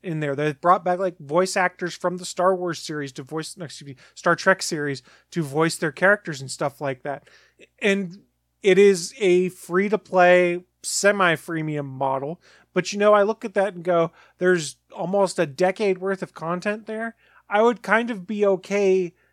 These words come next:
with that, which I know kind of flips this whole thing on its head,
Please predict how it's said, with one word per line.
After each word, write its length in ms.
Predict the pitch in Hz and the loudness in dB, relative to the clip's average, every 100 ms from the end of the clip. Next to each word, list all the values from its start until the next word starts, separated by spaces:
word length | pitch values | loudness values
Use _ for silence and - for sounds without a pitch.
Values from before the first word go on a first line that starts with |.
| _ | _
with 240 | - 170 - | -4 -4 0
that, 200 | 202 190 | 2 2
which 160 | 190 190 | 0 0
I 80 | |
know 220 | 190 202 185 | 4 4 4
kind 180 | 185 | 2
of 80 | 160 | -2
flips 280 | - 175 - | -2 -8 -6
this 120 | 147 | -8
whole 140 | 160 156 | -6 -4
thing 140 | 151 | -4
on 100 | 143 | -6
its 80 | 131 | 0
head, 240 | 185 147 | 0 0